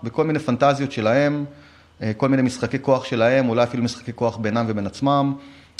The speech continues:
אבל ה-, הנקודה היא זה שלא נראה לי שהמוטיבציה היא כסף. הכסף זה מעניין אנשים בדרגים יותר נמוכים. אנשים כמונו, כסף זה מעניין, אנשים אפילו נגיד ברמה של, אה, מאסק,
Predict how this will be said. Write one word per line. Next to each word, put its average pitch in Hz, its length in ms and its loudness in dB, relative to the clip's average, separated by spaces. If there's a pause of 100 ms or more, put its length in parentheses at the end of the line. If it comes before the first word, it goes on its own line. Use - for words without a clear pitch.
אבל 110 260 2
ה-, 107 200 2
הנקודה 120 460 2
היא 180 180 2
זה 147 100 -8
שלא 120 1160 -2
נראה 185 260 2
לי 170 100 2
שהמוטיבציה 127 640 0
היא 95 100 -8
כסף. 107 440 -4
הכסף 196 480 -2
זה 131 100 -4
מעניין 123 320 2
אנשים 135 340 -2
בדרגים 110 440 0
יותר 120 220 -2
נמוכים. 101 400 -4 (560)
אנשים 107 260 0
כמונו, 143 460 4
כסף 120 300 -2
זה 110 100 -4
מעניין, 120 480 2
אנשים 117 320 -4
אפילו 123 300 -4
נגיד 120 260 -2
ברמה 117 360 0
של, 113 320 -2
אה, 110 200 0
מאסק, 123 540 0